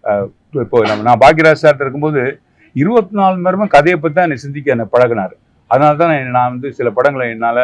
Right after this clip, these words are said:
ஹிட் கொடுக்க முடிஞ்சது. அதே போல நீங்களும் வந்து யங்ஸ்டர்ஸ்லாம் வந்து கதையில முழு கவனத்தை செலுத்தி ஒரு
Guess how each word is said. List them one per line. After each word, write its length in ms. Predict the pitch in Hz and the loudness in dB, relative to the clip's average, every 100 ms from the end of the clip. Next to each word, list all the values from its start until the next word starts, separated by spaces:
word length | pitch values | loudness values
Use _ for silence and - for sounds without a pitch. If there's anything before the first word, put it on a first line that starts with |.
| 113 | -2
ஹிட் 180 | 117 - | -8 -8
கொடுக்க 180 | 123 107 | -10 -8
முடிஞ்சது. 320 | 104 92 90 _ _ _ - | -10 -10 -14 _ _ _ -2
அதே 140 | 127 156 | 0 0
போல 200 | 147 160 147 | 0 -2 -2
நீங்களும் 360 | 151 175 170 151 | -4 -2 -2 -4
வந்து 200 | 135 147 104 110 | -4 -6 -6 -10
யங்ஸ்டர்ஸ்லாம் 540 | 139 - 156 - 139 127 | -10 -4 -6 0 0 0
வந்து 160 | 135 147 _ _ _ 131 | -8 -12 _ _ _ 2
கதையில 300 | 156 190 165 139 | 2 0 -2 -4
முழு 160 | 180 147 | -6 -2
கவனத்தை 320 | 139 156 143 127 | 0 0 -4 -6
செலுத்தி 320 | 135 117 139 147 _ _ - | -6 -6 -8 -10 _ _ -6
ஒரு 120 | 123 | -6